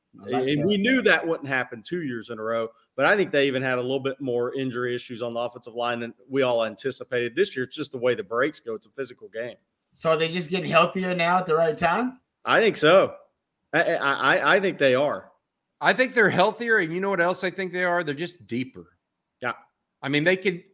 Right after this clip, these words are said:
Speaker 3: two years ago, they couldn't have handled one missed lineman. They didn't have enough to play a full spring game.
Speaker 1: Yeah, <laughs> I heard that, right.
Speaker 3: Um,
Speaker 1: <laughs>
Speaker 3: and now they're looking at, what, sixteen, seventeen in the two D or, uh, among the group, Jerry,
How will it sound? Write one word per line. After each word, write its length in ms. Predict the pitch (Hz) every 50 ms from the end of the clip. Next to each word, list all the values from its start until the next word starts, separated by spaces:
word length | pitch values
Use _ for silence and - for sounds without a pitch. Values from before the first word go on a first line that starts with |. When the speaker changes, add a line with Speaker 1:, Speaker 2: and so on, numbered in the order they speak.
| _ -
Speaker 3:
two 140 | - 214 226
years 260 | 220 214 226 233 160
ago, 220 | 185 156 160 151 147
they 140 | 151 170
couldn't 260 | 170 - - 185 190 139
have 200 | 135 117 110 - _ _ _ -
handled 540 | 143 - 160 196 233 220 170 147 123 117
one 340 | 120 147 185 226 254 240 185
missed 280 | 143 131 - - - -
lineman. 520 | 117 107 110 107 104 95 92 87 85 78 - _ _ _ _ _
They 100 | - 180
didn't 180 | 214 240 233 196
have 160 | 185 190 180
enough 300 | 180 165 165 175 170 -
to 80 | - 143
play 260 | - - 175 170 165
a 80 | 151 -
full 260 | - - 180 175 170
spring 400 | 160 - - 175 180 175 160 131
game. 440 | 127 156 175 214 247 196 110 85 - _ _ _
Speaker 1:
Yeah, 280 | 135 147 185 180 - - - _
<laughs> 120 | _ _
I 160 | 160 143 151
heard 340 | 156 151 165 160 151 151 147
that, 40 | 151
right. 280 | 151 156 151 143 147 - _ - 170 160
Speaker 3:
Um, 340 | 151 151 156 151 147 151 165
Speaker 1:
<laughs> 40 | 170
Speaker 3:
and 140 | 160 151 156
now 220 | 160 170 196 220
they're 120 | 208 190 170
looking 300 | 156 165 156 160 170 151
at, 180 | 147 147 - -
what, 240 | 147 139 135 135 -
sixteen, 420 | - - 175 175 - 180 170 165
seventeen 560 | 151 - - 160 160 170 160 - 175 170 170 165
in 100 | 156 151
the 80 | 143
two 220 | 143 - 156 160 156
D 220 | 156 160 180 180
or, 320 | 160 139 135 143 139 - - _ _ _ _
uh, 140 | 131 143 156
among 340 | 160 147 143 151 156 156 160
the 80 | 147 143
group, 420 | - 120 139 156 165 165 - 151
Jerry, 440 | 135 127 151 160 165 170 170 165 160